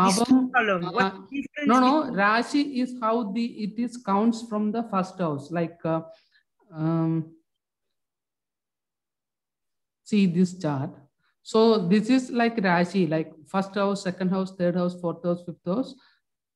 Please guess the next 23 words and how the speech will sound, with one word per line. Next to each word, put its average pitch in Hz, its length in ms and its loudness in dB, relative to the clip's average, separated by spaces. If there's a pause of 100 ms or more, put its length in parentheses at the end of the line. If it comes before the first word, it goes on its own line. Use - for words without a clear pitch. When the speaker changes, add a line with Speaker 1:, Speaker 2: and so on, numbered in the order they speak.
(260)
Speaker 2:
Starts 208 360 0
from 214 240 2
here. 196 520 0
That 180 220 -2
is 185 160 -4
Rashi. 175 480 -2 (340)
Speaker 1:
Yeah. 220 120 -10
Speaker 2:
And 202 160 -4 (260)
ascendant 220 540 2
is 214 180 0
here. 156 260 2 (120)
That 175 160 -2
is 196 120 -4
second 175 320 -2
house. 135 380 -6
If 180 220 0
we 202 140 -2
count 190 380 2
from 202 240 0
here, 175 240 0 (140)
that 170 160 -4
is 170 140 -12
Bhavam. 139 480 -4